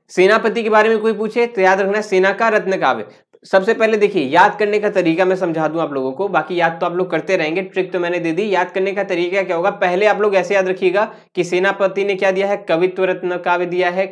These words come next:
कल्पद्रुम दिया है, ठीक है। अब उसके बाद इसकी ट्रिक याद रखिएगा कि सेना का रत्न काव्य, रत्न से याद रखना है कवित्व रत्न काव्य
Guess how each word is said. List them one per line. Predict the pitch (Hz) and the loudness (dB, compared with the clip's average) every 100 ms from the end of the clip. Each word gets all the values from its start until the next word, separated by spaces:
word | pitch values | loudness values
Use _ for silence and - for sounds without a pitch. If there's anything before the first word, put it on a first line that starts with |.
| - | -4
कल्पद्रुम | 175 165 170 156 175 165 | -2 -2 -4 -2 -2 0
दिया | 170 170 | 0 0
है, | 180 185 - - - | -2 -10 -20 -20 -10
ठीक | 165 220 | -4 0
है। | 202 - - _ - | 0 -2 -20 _ -2
अब | 170 | 0
उसके | 185 185 196 | 0 0 2
बाद | 196 208 202 | 4 2 -2
इसकी | 165 196 | -8 -6
ट्रिक | 180 185 185 | -4 -4 0
याद | 180 175 | 0 0
रखिएगा | 175 180 175 208 220 - _ | -2 -2 0 0 -2 -20 _
कि | 196 214 - _ _ | -6 -6 -8 _ _
सेना | - 170 175 190 | -8 -2 0 0
का | 190 214 | 2 0
रत्न | 208 208 202 | 0 -2 -4
काव्य, | 185 135 123 | 0 0 0
रत्न | 139 180 202 | 0 0 -4
से | 190 | -2
याद | 202 196 | 0 0
रखना | 190 202 196 | -2 -4 -2
है | 208 262 262 - - _ _ - | -2 -2 -4 -16 -20 _ _ -2
कवित्व | 170 175 214 214 226 226 | 2 4 2 0 0 2
रत्न | 185 190 190 | 2 0 -4
काव्य | 180 135 104 101 | 0 0 0 -12